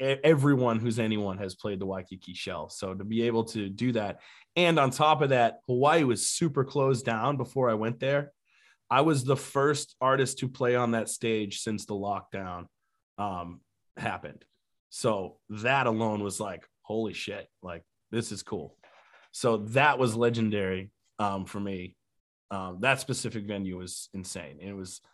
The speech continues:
such a, like, like, I, I went from playing Hank's Hair of the Dog,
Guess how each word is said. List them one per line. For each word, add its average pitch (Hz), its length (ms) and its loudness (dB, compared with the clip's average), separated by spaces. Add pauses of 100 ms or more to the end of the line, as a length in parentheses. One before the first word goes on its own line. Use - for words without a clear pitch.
(420)
such - 480 2
a, 127 220 4 (180)
like, 110 340 2 (360)
like, 139 160 4
I, 185 160 8 (140)
I 202 60 8
went 220 240 8
from 185 180 2
playing 185 320 4
Hank's 160 400 0
Hair 165 200 6
of 147 80 6
the 143 60 4
Dog, 127 520 6